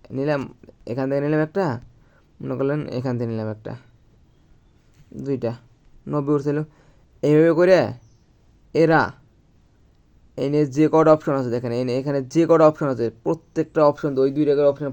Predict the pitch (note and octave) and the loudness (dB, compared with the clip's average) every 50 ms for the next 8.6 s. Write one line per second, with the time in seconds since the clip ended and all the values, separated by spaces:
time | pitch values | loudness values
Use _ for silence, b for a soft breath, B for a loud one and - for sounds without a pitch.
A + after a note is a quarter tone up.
0 | - - E3+ E3+ - - E3+ D#3+ - F3 D#3+ D#3+ - D3+ C#3+ C3+ B2+ B2 B2 C3 | -10 -12 -14 -14 -8 -8 -8 -4 -2 -2 -4 -2 -4 -4 -4 -2 -4 -4 -6 -6
1 | A2+ F#2 - b b b b b b b b b - - C3 D#3 D3+ D3+ E3 F3+ | -8 -8 -8 b b b b b b b b b -10 -4 -2 0 2 4 4 4
2 | F#3 F#3+ G#3 G#3+ G3 E3 D3 D3 C#3 - - C#3 B2+ C3 A#2 A#2 A2+ A#2 C3 B2+ | 4 4 4 4 2 2 2 0 -2 -4 -8 -10 -8 -8 -8 -6 -4 0 0 2
3 | C#3 D3+ E3 F3 F3+ F3+ E3 D3+ C3 C3+ C3 - C3 A#2+ - A#2+ A2+ A2+ G#2+ A2+ | 2 2 2 0 0 0 0 0 0 -2 -2 -6 -12 -14 -12 -10 -8 -8 -8 -6
4 | A#2+ A#2 A#2 C3 C3 - C#3 B2+ C3 C3+ C#3 C#3+ C#3 B2+ C3 C#3 C3 C3+ D#3 D#3 | -8 -8 -8 -8 -8 -6 -4 -4 -2 -2 -2 -2 -2 -2 -4 -4 -2 -2 -4 -4
5 | D#3 - D#3 A#2 B B B B B B B B _ _ - A#2+ C#3+ C#3 D#3 C#3+ | -2 -4 -6 -6 B B B B B B B B _ _ -4 -4 -2 0 -2 -2
6 | D3+ D#3+ D#3+ D3+ - - D#3+ D#3+ D#3 B2 - B2 F#2+ G2 - F2+ D2+ - - - | -2 -2 -4 -4 -4 0 0 0 0 0 -4 -8 -8 -8 -10 -12 -14 -14 -16 -20
7 | _ _ - A#2+ A#2+ A2 G#2 - - b b b b b b - C#3+ B2 - - | _ _ -10 -10 -8 -8 -10 -10 -14 b b b b b b -14 -14 -12 -6 -2
8 | D#3 D#3 D#3 D3+ - E3+ D#3+ D#3 C#3 A#2+ G#2 | 2 2 2 2 0 -2 -4 -2 -2 -4 -4